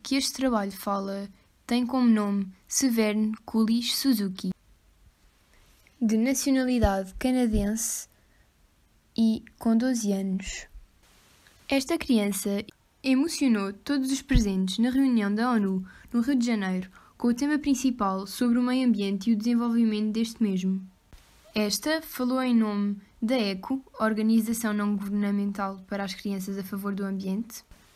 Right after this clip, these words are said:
Foi escolhida para falar frente aos chefes de Estado do mundo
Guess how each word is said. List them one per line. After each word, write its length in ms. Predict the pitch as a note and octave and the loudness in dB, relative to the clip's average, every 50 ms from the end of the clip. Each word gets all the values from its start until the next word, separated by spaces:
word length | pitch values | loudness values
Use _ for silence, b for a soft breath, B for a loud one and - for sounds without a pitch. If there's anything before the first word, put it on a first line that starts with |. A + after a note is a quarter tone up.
| b b b b | b b b b
Foi 220 | - - - D4+ | -12 -4 0 0
escolhida 680 | D4 D4+ - - - - A3+ G#3+ G#3 F#3+ F#3+ G3 G3+ G3 - | 0 0 -2 -8 -6 -4 -2 0 0 0 -2 -4 -6 -8 -4
para 180 | - B3 C4+ C#4 | -2 -2 -2 -2
falar 360 | C4+ - C4+ A3+ G#3 G3+ G3 | 0 0 2 2 2 0 -2
frente 360 | F#3+ - - C4 C4+ C#4 C4+ | -8 -8 -4 -2 0 0 0
aos 180 | C#4 C4+ B3+ B3+ | 0 -2 -2 -4
chefes 360 | - - F#3+ F#3 F#3 - - | -4 -4 -4 -6 -6 -10 -10
de 60 | - - | -6 -6
Estado 380 | - - - G#3 G3+ G3 F#3+ | -6 -2 -2 -2 0 0 -2
do 120 | G3 G#3+ A3+ | -2 2 2
mundo 400 | A#3 A#3 A3+ A3 G#3+ G#3+ G#3 | 4 4 4 2 0 -4 -6